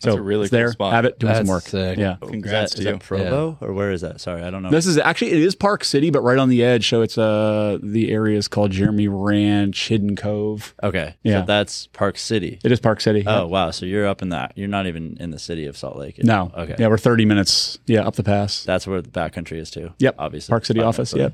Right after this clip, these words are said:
Speaker 4: Oh,
Speaker 2: You
Speaker 4: that's
Speaker 2: ski or
Speaker 3: Smart.
Speaker 2: snowboard?
Speaker 3: That makes more sense.
Speaker 1: Sorry?
Speaker 2: You ski or
Speaker 1: I
Speaker 2: snowboard?
Speaker 1: snowboard.
Speaker 2: Nice.
Speaker 1: Yep.
Speaker 2: That's probably a great area for that, huh?
Speaker 1: Yeah.
Speaker 3: Yeah.
Speaker 1: I mean,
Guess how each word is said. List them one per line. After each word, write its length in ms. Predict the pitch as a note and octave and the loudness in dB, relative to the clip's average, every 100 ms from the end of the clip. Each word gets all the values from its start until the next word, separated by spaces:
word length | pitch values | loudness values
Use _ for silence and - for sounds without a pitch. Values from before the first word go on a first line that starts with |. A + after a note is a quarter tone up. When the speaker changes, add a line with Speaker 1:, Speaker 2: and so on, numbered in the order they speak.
| - | -6
Speaker 4:
Oh, 80 | A2 | -2
Speaker 2:
You 60 | A2 | 0
Speaker 4:
that's 120 | G#2+ | 0
Speaker 2:
ski 180 | - G#2+ | 0 0
or 100 | G#2+ | 2
Speaker 3:
Smart. 140 | F#2+ | 0
Speaker 2:
snowboard? 100 | G2+ | 2
Speaker 3:
That 140 | A#2+ B2+ | 2 2
makes 180 | A2 | 0
more 140 | F#2+ F2 | 0 -4
sense. 360 | F#2 F2 - - - | -4 -6 -8 -14 -8
Speaker 1:
Sorry? 240 | F2 C3+ D#3+ - | 0 0 0 -4
Speaker 2:
You 100 | G#2 | -4
ski 260 | - G2+ | -2 -2
or 40 | A2 | 2
Speaker 1:
I 100 | B2 | 2
Speaker 2:
snowboard? 220 | C3+ A2 | 4 4
Speaker 1:
snowboard. 200 | G2+ G2+ _ | 2 0 _
Speaker 2:
Nice. 300 | - G2 - - - | -12 -12 -12 -18 -16
Speaker 1:
Yep. 160 | - - - | -16 -16 -12
Speaker 2:
That's 140 | D2+ - | -10 -4
probably 220 | F#2+ E2 | -4 -4
a 40 | |
great 260 | - E2+ E2 | -10 -12 -8
area 220 | E2+ F2+ | -8 -10
for 140 | - | -10
that, 140 | E2 D#2 | -10 -8
huh? 100 | E2+ | -2
Speaker 1:
Yeah. 200 | A2+ F#2+ | 2 2
Speaker 3:
Yeah. 100 | D#2+ | 2
Speaker 1:
I 40 | A#2 | 2
mean, 260 | G#2+ F#2+ | 2 0